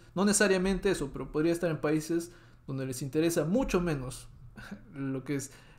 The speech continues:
la privacidad y los estándares de, de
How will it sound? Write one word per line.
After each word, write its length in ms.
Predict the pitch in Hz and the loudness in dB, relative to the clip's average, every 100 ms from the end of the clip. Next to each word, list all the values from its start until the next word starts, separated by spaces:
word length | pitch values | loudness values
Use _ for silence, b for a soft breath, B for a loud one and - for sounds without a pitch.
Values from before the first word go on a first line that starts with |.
| - | -12
la 160 | - 123 | -6 -2
privacidad 840 | 127 135 127 143 147 151 147 - | 0 0 0 2 4 4 2 -6
y 800 | 160 127 120 120 123 131 73 69 - - 143 | -12 -8 -6 -6 -6 -8 -12 -16 -18 -20 -12
los 140 | 139 | -8
estándares 640 | 147 - 156 143 131 131 139 | -4 0 2 2 -2 -4 -6
de, 460 | 127 - - - - - - - - - - - - - - - - - | -8 -8 -10 -12 -16 -20 -20 -20 -20 -20 -20 -20 -20 -20 -20 -20 -20 -10
de 420 | 147 143 139 | -4 -2 -2